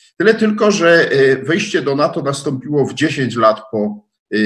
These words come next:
po, po, po upadku rządów komunistycznych w Polsce, a wejście do Unii Europejskiej dopiero w dwa tysiące czwartym roku.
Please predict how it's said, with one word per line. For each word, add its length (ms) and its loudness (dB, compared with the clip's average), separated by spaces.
po, 380 -4
po, 340 -6
po 180 -2
upadku 520 -6
rządów 340 -6
komunistycznych 720 -8
w 100 -20
Polsce, 440 -4
a 200 0
wejście 300 -4
do 100 -6
Unii 200 -8
Europejskiej 580 -6
dopiero 300 -4
w 40 -8
dwa 160 -4
tysiące 440 -10
czwartym 440 -10
roku. 280 -10